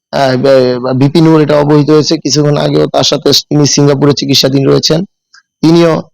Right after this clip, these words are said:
এই জাতীয় পার্টি নিষিদ্ধের দাবিতেই সে আহত হয়েছেন যেই গোষ্ঠীর দ্বারা। হ্যাঁ, তো ভিপি নূরের সাথে কথা হয়েছে, ভিপি নূরও আশঙ্কা করেছেন সেই গোষ্ঠী আমাকে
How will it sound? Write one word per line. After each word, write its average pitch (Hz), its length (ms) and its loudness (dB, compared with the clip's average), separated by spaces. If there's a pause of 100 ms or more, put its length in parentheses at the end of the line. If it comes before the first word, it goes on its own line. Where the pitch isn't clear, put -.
(180)
এই 139 60 0
জাতীয় 143 320 0
পার্টি 147 220 0
নিষিদ্ধের 147 520 0 (140)
দাবিতেই 147 520 0
সে 139 320 0 (280)
আহত 135 320 -2
হয়েছেন 143 440 0 (380)
যেই 147 200 2
গোষ্ঠীর 143 420 0
দ্বারা। 147 280 0 (480)
হ্যাঁ, 165 240 -2
তো 131 520 -2 (180)
ভিপি 135 240 0
নূরের 151 140 4
সাথে 143 220 0
কথা 147 260 0
হয়েছে, 147 220 0
ভিপি 135 260 0
নূরও 165 200 4
আশঙ্কা 170 360 0
করেছেন 151 400 0 (300)
সেই 165 220 0
গোষ্ঠী 156 520 2
আমাকে 143 380 0